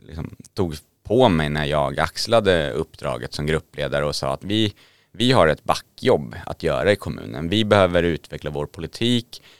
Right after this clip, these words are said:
vi behöver nå ut till väljarna och förklara vad får man för en röst på Moderaterna. Ehm, så det har ju varit väldigt både lärorikt men också något som vi har jobbat med under den här tiden. Och pandemin har väl på ett sätt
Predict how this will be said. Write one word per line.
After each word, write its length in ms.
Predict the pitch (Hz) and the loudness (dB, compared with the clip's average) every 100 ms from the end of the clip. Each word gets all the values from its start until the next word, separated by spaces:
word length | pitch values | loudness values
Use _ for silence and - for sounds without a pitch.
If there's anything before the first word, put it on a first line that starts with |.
| _ | _
vi 140 | 90 82 | -8 0
behöver 220 | 82 78 | 0 0
nå 200 | 76 87 | 0 2
ut 200 | 107 - | 0 -2
till 100 | 95 | 0
väljarna 460 | 101 95 90 90 85 | 2 4 2 2 2
och 100 | 82 | 0
förklara 600 | 82 - 82 101 90 80 | -8 0 4 6 6 6
vad 180 | 82 - | 4 0
får 300 | - 98 110 | 0 2 4
man 240 | 87 80 | 2 0
för 140 | - | -4
en 120 | 71 71 | -6 -4
röst 280 | 69 - | -4 -6
på 80 | - | -6
Moderaterna. 800 | 73 71 73 98 113 - - 92 - _ _ _ _ _ | -4 -4 2 4 4 0 -10 -10 -10 _ _ _ _ _
Ehm, 340 | 73 71 73 - - | -6 -4 -4 -8 -14
så 160 | - | -12
det 340 | 90 78 117 123 | -4 0 2 6
har 80 | 104 | 6
ju 60 | |
varit 220 | 80 78 | 4 0
väldigt 260 | 78 71 73 _ _ _ | -2 -4 -8 _ _ _
både 320 | _ 87 101 | _ -2 0
lärorikt 800 | 104 87 80 85 104 120 - - | 4 4 4 2 2 0 0 -6
men 180 | 82 | -2
också 520 | 98 - - 104 87 64 | -2 -2 -2 2 0 0
något 300 | 82 76 - | -4 -4 -6
som 100 | 73 | -4
vi 100 | 73 | -2
har 60 | |
jobbat 520 | 87 104 85 98 - | 2 2 2 -2 -2
med 280 | 76 71 69 | -4 -2 -2
under 320 | 60 76 73 | -4 -4 -2
den 120 | 71 73 | -4 -4
här 320 | 69 69 67 _ _ _ _ | -4 -4 -8 _ _ _ _
tiden. 420 | 87 69 69 71 76 | -8 -8 -6 -6 -4
Och 240 | 73 78 | -6 -2
pandemin 460 | 98 95 92 107 120 | 0 2 2 4 4
har 80 | |
väl 120 | 104 92 | 4 4
på 120 | 98 | 0
ett 120 | - | 0
sätt 220 | - 85 | 0 -2